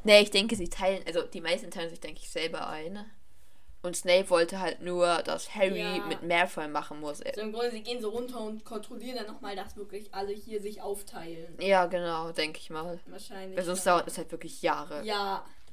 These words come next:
Speaker 1: Genau.
Speaker 2: Wenn wir so f-, zwanzig Minuten später, so,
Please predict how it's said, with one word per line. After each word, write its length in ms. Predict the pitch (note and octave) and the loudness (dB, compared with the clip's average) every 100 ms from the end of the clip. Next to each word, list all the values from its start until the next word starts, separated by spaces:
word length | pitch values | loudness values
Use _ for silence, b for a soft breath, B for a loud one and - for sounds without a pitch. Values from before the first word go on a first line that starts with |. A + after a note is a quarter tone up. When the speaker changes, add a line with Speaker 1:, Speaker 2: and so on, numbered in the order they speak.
| - - - b b b b b b b | -12 -12 -12 b b b b b b b
Speaker 1:
Genau. 400 | - D4+ C4+ B3 | 0 2 4 4
Speaker 2:
Wenn 0 | |
wir 60 | A3 | 2
so 180 | A#3 G#3+ | 0 -2
f-, 300 | - - G3 | -4 -8 -6
zwanzig 320 | A3+ A#3 - | -4 -4 -4
Minuten 260 | A3+ A3 - | -6 -6 -6
später, 320 | - A3 A#3 | -8 -4 -4
so, 140 | A3+ | 4